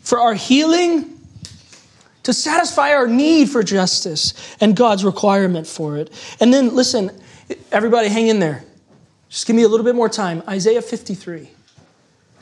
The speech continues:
explains what the Savior will do to rescue us. And twice, it uses the same word to explain Jesus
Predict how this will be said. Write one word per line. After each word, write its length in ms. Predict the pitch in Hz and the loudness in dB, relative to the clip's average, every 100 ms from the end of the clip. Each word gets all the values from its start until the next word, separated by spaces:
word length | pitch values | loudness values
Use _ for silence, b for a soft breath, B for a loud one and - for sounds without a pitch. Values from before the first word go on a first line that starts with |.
| _ _ _ _ _ _ | _ _ _ _ _ _
explains 1000 | 202 - - 208 208 196 139 120 - - _ - | -6 -6 -6 -6 -4 -4 -8 -10 -14 -16 _ -14
what 200 | 165 - | -10 -6
the 80 | |
Savior 600 | 147 - 196 208 208 226 220 | -6 -4 -4 -4 -6 -8 -6
will 160 | 220 | -8
do 500 | 180 - 170 131 117 - | -8 -6 -6 -8 -12 -18
to 140 | - 156 | -14 -12
rescue 460 | 139 127 - 120 | -12 -12 -14 -18
us. 400 | 123 - - - - _ _ _ b b b b b b | -20 -20 -18 -18 -20 _ _ _ b b b b b b
And 200 | 202 185 | -4 -2
twice, 640 | - - 170 156 - - - | -2 -2 -2 -2 -8 -8 -8
it 140 | 190 | -8
uses 480 | - 208 220 226 196 | -2 0 0 -2 -4
the 80 | 170 | -6
same 480 | - - 196 240 254 | -6 -4 -2 2 2
word 280 | 240 170 147 | 2 -2 -4
to 120 | 196 | -10
explain 540 | 165 - 214 254 269 | -8 -6 -2 2 2
Jesus 1000 | 247 240 320 339 285 185 - - - - | 2 2 4 4 2 -2 -6 -8 -10 -16